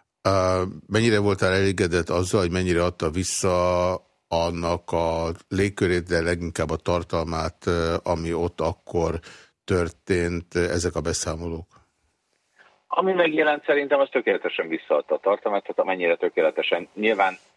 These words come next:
Speaker 2: ö, az, hogy az újságíróba hogy csapódik le egy kérdés és a hozzáadott válasz, az az ő személyes, ö, a személyes,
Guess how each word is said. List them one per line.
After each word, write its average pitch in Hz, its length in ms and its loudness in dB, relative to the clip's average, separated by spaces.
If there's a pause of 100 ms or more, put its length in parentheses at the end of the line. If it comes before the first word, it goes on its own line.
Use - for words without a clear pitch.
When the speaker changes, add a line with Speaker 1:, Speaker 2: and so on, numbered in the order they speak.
(200)
Speaker 2:
ö, 92 240 4
az, - 180 0
hogy 98 160 0
az 90 100 2
újságíróba 92 680 0
hogy 95 180 0
csapódik 85 500 -2
le 92 100 4
egy 85 160 2
kérdés 87 460 -2
és 82 140 -2
a 82 80 2
hozzáadott 80 520 0
válasz, 90 560 0 (340)
az 90 160 2
az 90 140 0
ő 92 240 2
személyes, 85 540 2
ö, 80 520 4 (1000)
a - 160 -12
személyes, 82 460 0